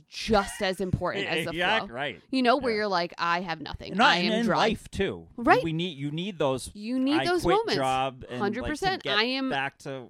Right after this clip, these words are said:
Speaker 2: yeah.
Speaker 1: Right? Where
Speaker 2: Yeah.
Speaker 1: you're like, "I am living in my childhood bedroom,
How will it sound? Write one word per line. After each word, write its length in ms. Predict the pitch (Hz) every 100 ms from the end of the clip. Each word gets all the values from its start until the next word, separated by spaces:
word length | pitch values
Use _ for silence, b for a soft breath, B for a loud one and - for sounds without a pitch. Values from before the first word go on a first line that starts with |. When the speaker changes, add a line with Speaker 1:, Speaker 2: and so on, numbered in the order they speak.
| 101
Speaker 2:
yeah. 140 | 131 208
Speaker 1:
Right? 280 | 196 330 -
Where 180 | 247 254
Speaker 2:
Yeah. 80 |
Speaker 1:
you're 120 | 233 226
like, 220 | 190 -
"I 220 | 113 107 151
am 600 | 160 170 180 190 196 -
living 380 | 170 170 190 214
in 100 | 220
my 120 | 233
childhood 440 | 233 269 277 294 311
bedroom, 480 | - - 151 -